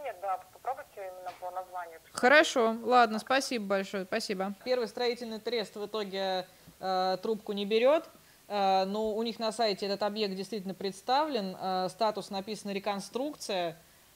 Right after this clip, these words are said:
Speaker 2: Э, значит, написано, что это восемь, восемь клубных владений площадью от двухсот тридцати семи до трехсот девяноста квадратных метров на закрытой территории с участками земли и приватным английским садом.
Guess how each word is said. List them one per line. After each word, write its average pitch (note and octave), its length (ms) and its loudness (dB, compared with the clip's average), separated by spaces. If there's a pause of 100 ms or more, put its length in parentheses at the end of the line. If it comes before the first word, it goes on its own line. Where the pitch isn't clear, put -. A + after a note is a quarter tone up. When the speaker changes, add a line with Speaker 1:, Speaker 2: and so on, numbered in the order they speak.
(100)
Speaker 2:
Э, F3+ 680 4
значит, F#3+ 380 -8
написано, G3 800 -6
что - 160 -8
это G3+ 200 -2
восемь, G3 600 -2 (420)
восемь A3 420 2
клубных G#3+ 420 -4
владений G3+ 640 0
площадью G3 600 -4
от G3 160 -4
двухсот G3+ 360 -4
тридцати G3 380 -10
семи G3+ 300 -6
до F#3+ 120 -4
трехсот G3 360 -6
девяноста F#3+ 1040 -6 (260)
квадратных G3+ 500 -2
метров A3 300 -4
на G3+ 100 -6
закрытой G3 400 -6
территории G3 440 -4
с G3 60 -10
участками G#3 500 -4
земли G3 360 -4
и B3 40 -2
приватным G3 560 -2
английским F#3+ 520 -6
садом. E3+ 480 -2